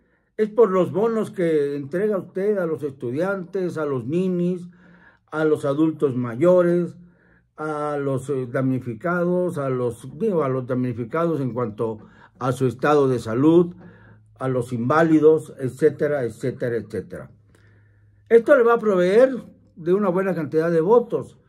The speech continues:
porque muchos todavía, los más abandonados, los más marginados, forman parte de los pobres, que como usted dijo acertadamente, los pobres deben verse como una estrategia.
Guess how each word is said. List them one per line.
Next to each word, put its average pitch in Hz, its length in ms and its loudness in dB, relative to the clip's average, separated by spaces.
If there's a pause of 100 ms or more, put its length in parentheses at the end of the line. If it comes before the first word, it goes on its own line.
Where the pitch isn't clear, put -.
(180)
porque 147 280 -2
muchos 220 480 0
todavía, 160 720 -2 (580)
los 117 200 -4
más 175 240 -2
abandonados, 151 720 -2
los 120 180 -6
más 156 200 -2
marginados, 139 800 -4 (360)
forman 190 440 0
parte 180 360 0
de 151 100 6
los 135 180 2
pobres, 202 640 2 (420)
que 147 180 -2
como 139 260 0
usted 185 360 2
dijo 196 520 0
acertadamente, 156 1160 -2 (400)
los 123 260 0
pobres 180 720 4
deben 139 360 2
verse 143 360 -4
como 123 220 -6
una 143 160 -4
estrategia. 120 920 -8